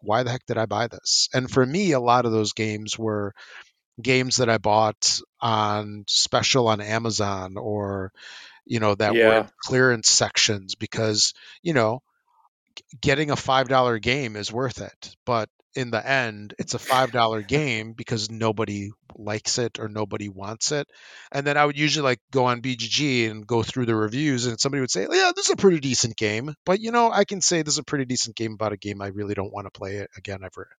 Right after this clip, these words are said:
Speaker 1: anyway." So,
Speaker 2: Right.
Speaker 1: so I, I need to get my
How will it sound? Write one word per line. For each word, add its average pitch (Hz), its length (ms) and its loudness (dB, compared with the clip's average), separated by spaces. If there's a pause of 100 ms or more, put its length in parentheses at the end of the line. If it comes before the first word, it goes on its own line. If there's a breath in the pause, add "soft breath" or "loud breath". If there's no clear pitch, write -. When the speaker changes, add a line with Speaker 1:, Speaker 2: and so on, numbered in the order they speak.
(160)
Speaker 1:
anyway." 107 380 -6 (840 loud breath)
So, 120 500 4
Speaker 2:
Right. 113 100 -8 (920)
Speaker 1:
so 123 480 2 (680 soft breath)
I, 135 320 4
I 143 180 2
need 147 260 2
to 131 60 -2
get 113 600 0 (500)
my 107 680 -2